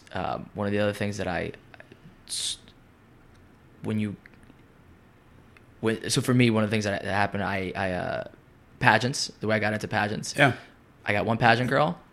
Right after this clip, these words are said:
Speaker 1: and I started going to pageants, not because I liked them, not because I thought I was gonna get something from 'em. I was there for her. And the first few times I was there, it was the most uncomfortable thing in the world.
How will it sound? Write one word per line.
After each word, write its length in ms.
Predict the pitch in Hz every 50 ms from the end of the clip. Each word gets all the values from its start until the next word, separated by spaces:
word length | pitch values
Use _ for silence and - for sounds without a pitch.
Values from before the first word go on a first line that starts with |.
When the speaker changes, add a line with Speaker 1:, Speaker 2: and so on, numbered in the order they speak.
| - - - - - - - - - - - - - -
Speaker 1:
and 460 | - 104 107 107 104 107 104 104 - - - - - - - - - - - - - - -
I 200 | - 107 101 110
started 300 | 127 - - 151 131 123 113
going 240 | 123 127 123 123 120
to 80 | -
pageants, 600 | - 110 98 95 104 104 - - 160 - - - - - - - - - - - - - - - - - -
not 180 | 95 92 101 -
because 160 | 101 104 92
I 60 | 71
liked 260 | 73 101 123 127 -
them, 200 | - 127 120 123 - - - - -
not 180 | - 98 110 110
because 180 | 110 - 104 104
I 60 | 98
thought 140 | - 107 107
I 40 |
was 100 | 104 101
gonna 100 | 104 101
get 120 | 98 110 -
something 180 | - 123 120
from 220 | - - 120 117 113
'em. 60 | 117 - - - - - - - - -
I 100 | - 104
was 120 | 107 110
there 120 | 113 113 113
for 120 | - 107
her. 280 | 110 117 92 - - - - - - - - - - - - - - - - - - - - - - - - - - - - - - - - - - - - -
And 300 | 113 110 104 107 107 107
the 40 | -
first 300 | - - 127 127 - -
few 80 | 127
times 240 | 117 - 120 123 120
I 60 | 120
was 120 | 113 113 107
there, 320 | 110 110 117 127 143 - -
it 40 |
was 140 | - 107 107
the 60 | 104
most 200 | 107 101 101 - - - -
uncomfortable 520 | 120 123 123 135 135 127 - - 131 127
thing 160 | 123 - 123
in 60 | 123 120
the 80 | 117
world. 360 | 113 110 110 113 - 165 160